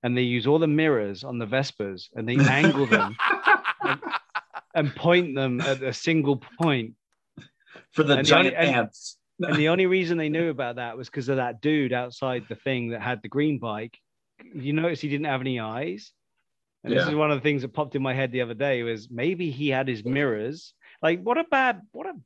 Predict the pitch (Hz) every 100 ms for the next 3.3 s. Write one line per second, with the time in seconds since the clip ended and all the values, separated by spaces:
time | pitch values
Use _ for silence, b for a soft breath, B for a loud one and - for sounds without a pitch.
0 | - 208 202 165 143 139 - 139 110 104
1 | - 117 131 131 160 220 190 165 160 139
2 | 120 120 123 120 120 113 107 - 117 117
3 | - - 131